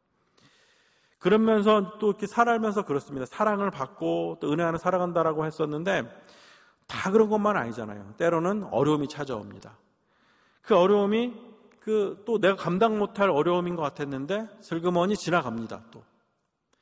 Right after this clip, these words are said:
그런가 하면 또 고난을 당하고 있는데 그 고난이 끝나지 않-, 않고 있습니다.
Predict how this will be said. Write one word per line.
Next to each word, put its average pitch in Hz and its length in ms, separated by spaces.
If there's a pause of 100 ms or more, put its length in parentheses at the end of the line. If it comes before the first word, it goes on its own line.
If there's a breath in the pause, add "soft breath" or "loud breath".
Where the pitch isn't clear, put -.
(400 soft breath)
그런가 208 340
하면 220 260
또 220 120
고난을 208 380
당하고 185 400
있는데 190 500
그 214 80
고난이 185 380
끝나지 247 420
않-, 139 320
않고 131 280
있습니다. 104 420